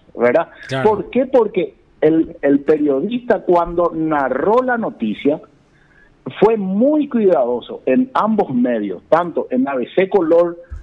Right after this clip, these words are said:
Speaker 1: como en Última Hora, en señalar que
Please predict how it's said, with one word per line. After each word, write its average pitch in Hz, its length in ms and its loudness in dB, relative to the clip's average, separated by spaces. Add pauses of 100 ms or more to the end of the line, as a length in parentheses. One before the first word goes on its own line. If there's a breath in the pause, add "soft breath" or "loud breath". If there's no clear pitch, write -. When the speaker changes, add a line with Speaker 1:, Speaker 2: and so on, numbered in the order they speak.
(200 loud breath)
Speaker 1:
como 170 420 2
en 139 160 2
Última 196 440 4
Hora, 123 360 0 (480 loud breath)
en 185 280 2
señalar 202 760 0 (180)
que 165 400 0